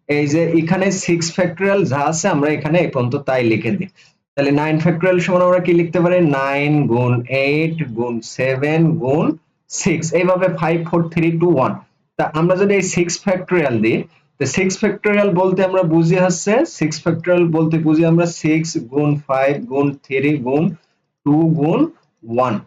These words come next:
এইটা বুঝি। এখন দেখেন, তাহলে আর নিচে কি আছে? থ্রি, টু, ওয়ান গুণ এই সিক্স factorial।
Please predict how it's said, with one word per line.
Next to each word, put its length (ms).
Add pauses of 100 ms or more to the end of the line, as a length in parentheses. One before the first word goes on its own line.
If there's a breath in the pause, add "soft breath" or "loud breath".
(120)
এইটা 260
বুঝি। 280 (420)
এখন 220
দেখেন, 300
তাহলে 280
আর 280
নিচে 460
কি 260
আছে? 320 (460)
থ্রি, 420 (180)
টু, 400 (360)
ওয়ান 560 (420)
গুণ 440
এই 200
সিক্স 460
factorial। 440